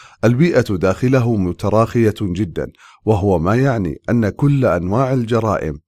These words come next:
تحدث فيه، بما في ذلك بيع المخدرات والاغتصاب والقتل. الواقع أن الحراس لا يهتمون حقا لما يجري داخل السجن،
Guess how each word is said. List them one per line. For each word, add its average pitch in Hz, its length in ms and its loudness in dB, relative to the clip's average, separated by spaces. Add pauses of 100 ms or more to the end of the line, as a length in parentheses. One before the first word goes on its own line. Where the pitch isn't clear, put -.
(360)
تحدث 104 480 -2
فيه، 92 360 -4 (340)
بما 160 260 4
في 90 180 -4
ذلك 117 460 0
بيع 110 380 0
المخدرات 95 880 -2
والاغتصاب 104 880 -2
والقتل. 95 520 -4 (440)
الواقع 139 520 2 (380)
أن 113 140 2
الحراس 98 640 -2
لا 107 100 2
يهتمون 117 640 0
حقا - 340 -4
لما 113 420 2
يجري 120 360 0
داخل 113 360 0
السجن، 85 380 -6